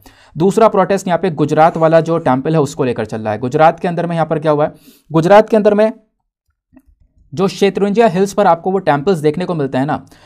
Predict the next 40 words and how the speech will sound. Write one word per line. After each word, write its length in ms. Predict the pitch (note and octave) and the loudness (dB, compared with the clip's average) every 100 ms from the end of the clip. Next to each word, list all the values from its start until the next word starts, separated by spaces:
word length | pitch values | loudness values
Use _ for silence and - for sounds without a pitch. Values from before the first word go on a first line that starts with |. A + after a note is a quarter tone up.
| _ C3+ | _ -6
वहाँ 260 | C3+ F#3 | 0 0
पर 160 | G3+ G#3 | 2 0
मैंने 180 | E3 F3 | 0 -2
आपको 200 | F3 F3 | -2 -2
बताया 360 | D3+ D3+ D#3 | 0 2 0
कि 220 | F#3 F#3 F#3 | -2 -4 -6
जैनिज्म 480 | C#3+ D3 D#3 E3 F3+ | -2 -2 -2 -6 -6
के 120 | E3 | -6
अंदर 300 | D3+ D3+ D#3+ | -2 -2 -2
जो 180 | D#3 E3 | -2 -2
पहले 360 | D#3+ C3+ D3+ | -2 -4 -2
यहाँ 200 | F3 C#3 | -2 -2
पर 180 | C3 D#3 | -2 -4
तीर्थंकर 640 | D3+ C3+ C3 B2+ A#2+ C#3+ C3+ | -4 -6 -6 -6 -2 -2 -2
थे 80 | B2+ | -4
ऋषभ, 340 | A2+ - F#2+ - _ _ _ - | -4 -6 -10 -14 _ _ _ -10
ठीक 100 | E3+ | -6
है 60 | E3+ | -6
ना, 120 | B2 - - | -8 -14 -6
उन्होंने 200 | E3 F#3 | -2 2
यहाँ 100 | E3 | 0
पर 100 | F3 | 0
अपने 220 | E3+ E3+ | -4 -6
सरमन्स 380 | - C3+ D3 D3+ | -6 -4 -4 -4
दिए 160 | C3+ | -4
थे, 200 | C#3 D3+ - - _ | -4 -4 -6 -14 _
अपनी 240 | - B2+ D3+ | -4 -2 -4
टीचिंग्स 340 | C#3 C3 D#3+ | -6 -6 -6
दी 120 | D3 | -6
थी। 200 | D3 D#3 - _ | -6 -10 -14 _
और 320 | - D#3 D#3 - | 2 2 2 -4
दूसरी 280 | D3 F3 A3+ | -8 -6 -2
बात 160 | G#3+ G3+ | -2 -2
यहाँ 120 | F#3+ | -2
पे 80 | G3 | -2
बोली 200 | F3 F3+ | -4 -2
जाती 240 | E3+ E3 | -2 -2
है 60 | F#3+ | -4
कि 100 | G3+ | -2
जो 160 | G#3 | -2